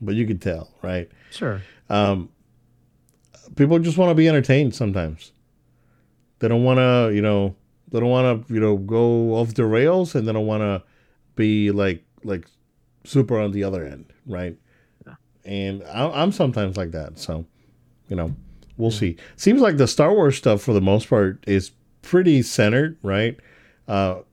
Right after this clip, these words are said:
Speaker 1: and he stayed pretty centered, but, you know, they, they need to, uh, you know, wrangle back, uh, some of the other, uh, guys, especially the guys working with classic properties. Those are the guys that
Speaker 2: Yeah.
Speaker 1: need to be wrangled.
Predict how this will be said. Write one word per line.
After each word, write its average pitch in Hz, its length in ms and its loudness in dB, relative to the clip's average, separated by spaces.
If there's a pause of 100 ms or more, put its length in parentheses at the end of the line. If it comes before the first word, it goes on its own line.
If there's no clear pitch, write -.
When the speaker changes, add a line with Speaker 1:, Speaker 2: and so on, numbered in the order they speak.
Speaker 1:
and 120 140 0
he 117 80 4
stayed 113 400 -2
pretty 113 180 -2
centered, 117 460 -4
but, 90 260 -4 (1400)
you 113 100 0
know, 110 160 4
they, 117 200 4
they 123 180 4
need 135 160 2
to, 120 300 4
uh, 104 400 4
you 123 120 -2
know, 101 140 2
wrangle 117 260 2
back, 107 300 0
uh, 98 220 0
some 110 240 -2
of 104 80 0
the 101 100 0
other, 95 380 0 (580)
uh, 98 220 -6
guys, 101 180 -4
especially 151 420 0
the 120 100 -2
guys 107 220 -2
working 107 320 -6
with 101 160 -4
classic 101 400 -6
properties. 98 640 -6
Those 110 220 -8
are 120 100 0
the 101 80 -2
guys 98 220 -4
that 104 80 -6
Speaker 2:
Yeah. 98 100 -4
Speaker 1:
need 95 80 -6
to 107 60 -8
be 95 120 -6
wrangled. 87 380 -12